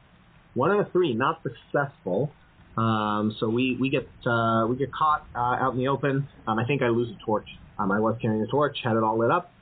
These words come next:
um, and it's gone now. Um, and if you run out of torches in this game, uh, you die in the, uh, in the dungeon. So that is not good.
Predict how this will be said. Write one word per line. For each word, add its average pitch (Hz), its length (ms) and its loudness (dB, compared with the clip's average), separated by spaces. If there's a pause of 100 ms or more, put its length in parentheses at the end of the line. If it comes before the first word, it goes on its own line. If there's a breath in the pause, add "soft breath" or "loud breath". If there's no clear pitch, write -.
(160)
um, 104 140 -2
and 101 140 0
it's 113 80 -8
gone 117 220 0
now. 85 220 -4 (120)
Um, 98 100 0
and 104 60 0
if 120 60 -2
you 117 100 0
run 147 80 2
out 151 80 0
of 147 80 -6
torches 156 280 -2
in 117 100 2
this 113 140 0
game, 110 340 0 (260)
uh, 98 60 -6
you 117 180 2
die 127 380 0
in 107 420 -6
the, 101 220 0
uh, 92 240 0
in 104 160 0
the 95 80 0
dungeon. 95 400 -4
So 90 80 -2
that 113 140 2
is 117 100 -2
not 110 240 -2
good. 110 260 -2